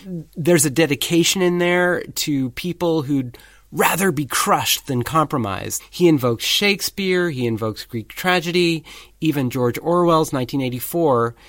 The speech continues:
as sort of the only way to understand his role. He writes, "Europeans were not interested in an honorable deal with me."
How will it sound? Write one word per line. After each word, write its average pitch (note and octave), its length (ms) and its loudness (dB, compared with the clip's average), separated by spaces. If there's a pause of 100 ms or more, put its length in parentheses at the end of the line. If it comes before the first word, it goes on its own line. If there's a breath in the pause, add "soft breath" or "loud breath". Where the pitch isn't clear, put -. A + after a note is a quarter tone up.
(280 soft breath)
as D#3+ 120 4
sort F3+ 240 4
of E3 180 2
the D#3 260 -2
only E3 360 4
way C3 280 2
to B2+ 180 -4
understand B2 640 -2
his A#2 340 -2
role. G2+ 600 -6 (320 loud breath)
He - 160 -4
writes, C#3 500 0
"Europeans D#3+ 800 0
were B2+ 140 -4
not C#3+ 360 0
interested C#3+ 560 -2
in B2+ 180 -4
an A#2 160 -2 (100)
honorable D#3+ 580 4
deal B2 460 -2
with A#2 240 -2
me." A2+ 500 2